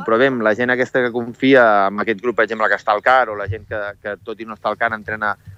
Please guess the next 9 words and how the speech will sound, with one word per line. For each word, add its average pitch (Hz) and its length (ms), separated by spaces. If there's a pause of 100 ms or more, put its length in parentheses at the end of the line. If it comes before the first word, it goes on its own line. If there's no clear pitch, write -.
doncs, 107 240
quatre 117 260
o 110 60
cinc 113 160
dies 113 160
a 110 80
la 107 80
setmana, 123 400 (640)
és, 107 560